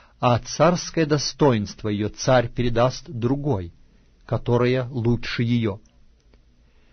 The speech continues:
Когда услышат об этом постановлении царя, который разойдётся по всему царству его, как оно невелико,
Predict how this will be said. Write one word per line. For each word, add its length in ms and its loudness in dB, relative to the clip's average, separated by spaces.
Когда 240 6
услышат 720 2
об 280 4
этом 440 2
постановлении 760 2
царя, 540 2
который 340 2
разойдётся 640 2
по 160 0
всему 340 0
царству 560 0
его, 340 2
как 300 0
оно 140 4
невелико, 720 2